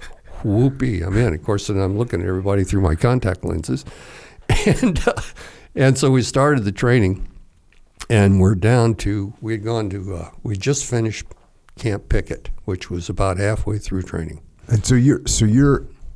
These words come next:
Speaker 2: going through what they used to call U D T replacement training, which is now called buds, and you're going through class twenty-nine,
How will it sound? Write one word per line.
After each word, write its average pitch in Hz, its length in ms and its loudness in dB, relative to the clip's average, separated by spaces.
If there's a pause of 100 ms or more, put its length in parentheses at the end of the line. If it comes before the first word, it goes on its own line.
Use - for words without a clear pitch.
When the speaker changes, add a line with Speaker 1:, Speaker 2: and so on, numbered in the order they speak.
(220)
Speaker 2:
going 104 320 2
through 95 500 2 (440)
what 90 280 2
they 92 60 2
used 92 260 2
to 90 80 2
call 85 320 2
U 87 220 0
D 90 160 4
T 90 200 2
replacement 82 560 2
training, 73 440 -2
which 85 200 0
is 85 120 0
now 85 200 4
called 73 380 0
buds, 76 320 0
and 90 160 -2
you're 87 160 4
going 85 360 2
through 76 220 -2
class 87 360 2
twenty-nine, 73 720 0